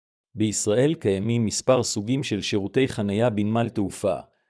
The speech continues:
לרבות חנייה במקום, חנייה מחוץ לאתר ושירות חנייה. חנייה במקום היא בדרך כלל האפשרות היקרה ביותר,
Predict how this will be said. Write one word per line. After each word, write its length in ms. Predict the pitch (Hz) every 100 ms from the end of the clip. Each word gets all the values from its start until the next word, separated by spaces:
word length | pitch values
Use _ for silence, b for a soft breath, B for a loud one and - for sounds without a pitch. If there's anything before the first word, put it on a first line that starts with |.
| _ -
לרבות 440 | 101 95 110 139
חנייה 420 | - 107 98 110
במקום, 680 | 101 98 95 - 123 98 101 - _ _ _
חנייה 460 | - 104 104 139 151
מחוץ 440 | 120 - 151 -
לאתר 500 | 107 101 127 123 135 101
ושירות 420 | - 104 123 -
חנייה. 460 | 113 98 90 62 - _ _ _ _ _ _ _ _ _ -
חנייה 460 | - 101 101 127 143
במקום 640 | 110 90 - 127 113 117
היא 140 | 104
בדרך 460 | 101 98 135 123 -
כלל 200 | 131 101
האפשרות 500 | 98 - 107 131 120
היקרה 480 | 101 - 101 120 123
ביותר, 600 | 101 87 - 82 62